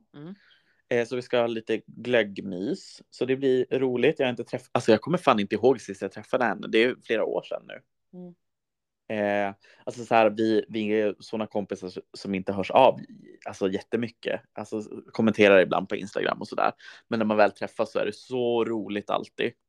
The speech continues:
Speaker 1: Ja.
Speaker 2: Så det känns
Speaker 1: Ja.
Speaker 2: jättemysigt. Sen på lördag och söndag så ska vi faktiskt ha, eh, med R F S L en medlemshelg. Vi har fått
Speaker 1: Mm.
Speaker 2: Jättefint bidrag från Facebook eller Meta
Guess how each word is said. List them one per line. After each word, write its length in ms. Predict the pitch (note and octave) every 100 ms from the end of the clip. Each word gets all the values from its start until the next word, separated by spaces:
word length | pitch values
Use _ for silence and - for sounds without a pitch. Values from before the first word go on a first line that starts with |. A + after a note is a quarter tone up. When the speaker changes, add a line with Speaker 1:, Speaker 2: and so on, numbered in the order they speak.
| _
Speaker 1:
Ja. 320 | F3 D#3+ D3+ D3 _ _ _
Speaker 2:
Så 60 | A2+
det 80 | A2
känns 220 | G#2+ G2+
Speaker 1:
Ja. 60 |
Speaker 2:
jättemysigt. 720 | G2 A2 A2 - - B2+ _ - A3+ G#3 _ _ _ _ -
Sen 340 | - C3+ B2+
på 560 | B2 - B2 A#2+ A#2+ -
lördag 420 | - B2 C#3+ D3 -
och 80 |
söndag 400 | - B2+ E3+ C3+
så 120 | - A2+
ska 140 | A2+
vi 100 | A2
faktiskt 360 | A2 G#2+ G#2 -
ha, 260 | G#2+ G#2 G2+ - - - - - -
eh, 560 | A2+ G2+ G2 G2 G2 F#2+ G2 - -
med 160 | A2 G#2+
R 60 |
F 60 | G#2+
S 140 | - -
L 220 | C3+ A#2
en 120 | G#2+
medlemshelg. 960 | A#2+ G#2+ F#2+ G2 - - B2+ D3 F3 E3+
Vi 120 | - A#2+
har 80 |
fått 80 | -
Speaker 1:
Mm. 160 | E3+ E3+ _ _ _
Speaker 2:
Jättefint 580 | G#2+ - - - G2+ -
bidrag 480 | G2 F#2+ G2+ F#2+
från 300 | - F#2 F#2
Facebook 600 | F#2 G#2+ B2 - C3 C3
eller 120 | G#2+ G#2
Meta 580 | G#2+ F#2+ - - A#2+